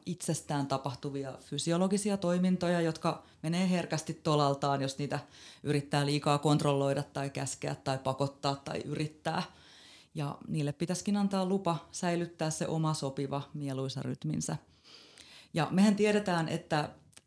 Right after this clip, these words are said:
itsensä rauhoittamista ja rentouttamista on mahdollista oppia. Ja jokainen löytää siihen varmasti omat tapansa.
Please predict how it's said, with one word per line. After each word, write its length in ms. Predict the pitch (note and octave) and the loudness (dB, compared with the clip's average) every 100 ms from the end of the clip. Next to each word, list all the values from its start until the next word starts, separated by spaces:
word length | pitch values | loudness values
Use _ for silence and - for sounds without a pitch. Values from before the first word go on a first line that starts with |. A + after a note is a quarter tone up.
| _ - | _ -2
itsensä 400 | F#3+ F#3+ F3 E3 | 0 2 2 2
rauhoittamista 760 | E3 F3 F3+ F3+ E3 C#3+ C#3+ | 4 4 4 2 0 0 0
ja 100 | D#3 | 0
rentouttamista 800 | D3 E3 E3 D3+ C#3 D3 C#3+ D3 | 4 4 4 2 2 -2 -2 -2
on 160 | E3+ F3 | 0 2
mahdollista 720 | E3 C#3 C#3+ C3+ C3+ - - | 4 2 2 -2 -4 -6 -6
oppia. 520 | - C3 - G3+ A#3 C#4 - _ _ - - | -6 -8 -6 -2 -2 -2 -12 _ _ -14 -4
Ja 100 | D#3 | 0
jokainen 440 | E3 E3+ A3+ A3 | 2 4 6 6
löytää 360 | E3+ E3 D#3+ D#3 | 4 4 2 2
siihen 300 | D3+ D3 C#3 | 0 0 0
varmasti 400 | C3+ C#3 C3+ C#3 | 2 0 0 0
omat 360 | C#3 C3+ - | 2 0 0
tapansa. 520 | C#3 C#3 D#3 F3 E3 | -4 -2 -2 -2 -4